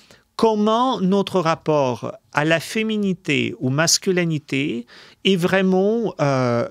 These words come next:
je ne dirais pas conditionné, mais agencé par la culture dans laquelle nous vivons, par les normes, euh, comment on voit la femme ou l'homme, et qu'est-ce que ça donne, euh, à la longue.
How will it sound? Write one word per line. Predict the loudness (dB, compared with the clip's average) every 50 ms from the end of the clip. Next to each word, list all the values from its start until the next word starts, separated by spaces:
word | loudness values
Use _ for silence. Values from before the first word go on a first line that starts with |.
| -2
je | -4 0 0 0
ne | 2
dirais | 2 2 0 0
pas | 0 0 -2
conditionné, | -2 -2 -4 -2 0 0 0 0 0 0 0 0 2 0 0 0 0 2 2 2 0 -2 -2
mais | -2 -2 -2 -2 0
agencé | 0 0 2 0 0 0 2 2 2 2 4 2 2 0
par | 0 0 0 0
la | 0 0
culture | 0 0 -2 -2 -2 -2 -2 -2 0 2 2 0 0 0
dans | 0 0 0
laquelle | -2 -4 -6 -4 -6 -4 -4
nous | -4 -6 -8
vivons, | -8 -10 -10 -10 -10 -10 -10 -12 -14 -16 -16 -18 -14 -4 0
par | 0 0 2 0
les | 2 2 2 2
normes, | 2 2 2 2 2 2 0 0 0 0
euh, | 2 2 2 0 0 0 0 0 0 0 0
comment | 0 0 2 2 2 2
on | 2
voit | 2 2 2 2
la | 2 0 -2
femme | 0 -2 0 0 2 0 2
ou | 2
l'homme, | 2 2 4 2 2 2 2 0 0 -2 -6 -20 -20 -16 -4 0
et | 0 0 0
qu'est-ce | 2 0 2 2 2
que | 2 2
ça | 2 4 2 2 2
donne, | 2 2 2 2 2 0
euh, | -2 -2 -2 -4 -4
à | -4 -2 0
la | 0 0 0
longue. | 0 0 -2 -4 -8 -10